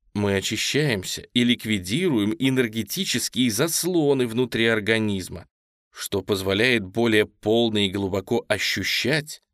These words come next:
переживать происходящее. Зевота позволяет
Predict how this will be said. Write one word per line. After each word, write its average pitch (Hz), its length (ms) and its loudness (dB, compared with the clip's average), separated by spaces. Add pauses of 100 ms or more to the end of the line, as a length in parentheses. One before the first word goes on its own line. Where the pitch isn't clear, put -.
(200)
переживать 127 920 0 (180)
происходящее. - 840 -6 (560)
Зевота 104 760 0 (140)
позволяет 131 540 2